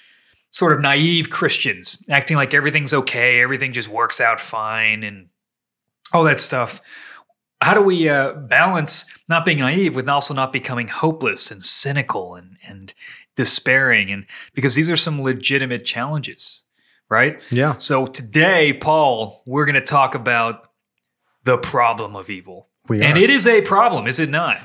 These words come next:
Speaker 2: There it
Speaker 1: <laughs> It is
Speaker 2: is,
Speaker 1: a
Speaker 2: yeah.
Speaker 1: huge problem.
Speaker 2: Sometimes Christians tend to minimize it or think that
Speaker 1: Right.
Speaker 2: it's not really a problem, or, you know, God can do whatever he wants kind of thing,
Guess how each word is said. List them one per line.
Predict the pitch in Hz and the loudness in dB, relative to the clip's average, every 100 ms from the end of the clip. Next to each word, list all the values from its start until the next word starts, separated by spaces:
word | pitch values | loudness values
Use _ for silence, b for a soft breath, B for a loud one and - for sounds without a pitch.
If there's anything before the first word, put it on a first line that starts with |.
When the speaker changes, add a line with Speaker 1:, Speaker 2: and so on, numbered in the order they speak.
| - | -2
Speaker 2:
There | 123 | 2
it | 127 | 4
Speaker 1:
<laughs> | 131 | 6
It | |
is | 220 190 | 6 6
Speaker 2:
is, | |
Speaker 1:
a | 202 | 6
Speaker 2:
yeah. | 165 127 | 6 4
Speaker 1:
huge | 226 190 - - | 4 2 0 0
problem. | 160 165 139 104 | 2 2 0 -6
Speaker 2:
Sometimes | 98 - 135 160 160 - | -4 -2 0 0 0 -2
Christians | 151 - 147 127 | -4 -2 -4 -2
tend | 143 135 | -2 -2
to | 131 | -2
minimize | 127 147 107 101 104 | -2 0 0 -2 -4
it | 101 | -6
or | |
think | 101 123 117 | -4 -4 -2
that | 123 117 | -2 2
Speaker 1:
Right. | 135 131 | 2 2
Speaker 2:
it's | 120 | 2
not | 131 139 | 0 0
really | 135 131 | -2 -2
a | |
problem, | 127 127 131 131 131 117 | 0 0 2 0 -2 -2
or, | 107 104 b b b - | -2 -4 b b b -4
you | |
know, | 123 120 | -2 2
God | 120 127 | 2 2
can | 131 131 | 0 0
do | 123 | 0
whatever | 120 113 | 0 -2
he | 104 107 | -2 -4
wants | 110 127 - | -2 -2 -2
kind | 131 | -2
of | 120 | -2
thing, | 127 123 123 | -4 -4 -6